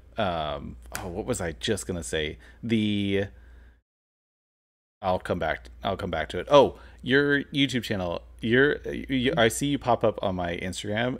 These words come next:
and you, like, have a video out when there's, like, twelve point oh point one,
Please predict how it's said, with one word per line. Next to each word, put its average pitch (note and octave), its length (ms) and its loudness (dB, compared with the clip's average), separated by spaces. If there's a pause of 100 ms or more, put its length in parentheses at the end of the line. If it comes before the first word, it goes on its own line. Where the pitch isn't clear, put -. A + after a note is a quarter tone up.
and G2+ 160 0
you, A2+ 120 2
like, C#3+ 180 -2
have A#2+ 180 0
a G#2 60 0
video G2 400 0
out G2+ 280 0
when G2 160 -2
there's, F2+ 200 -4
like, E2+ 240 -2 (120)
twelve B2+ 400 2
point A#2 280 -2
oh G#2 180 2
point G#2+ 280 -6
one, F#2+ 520 -4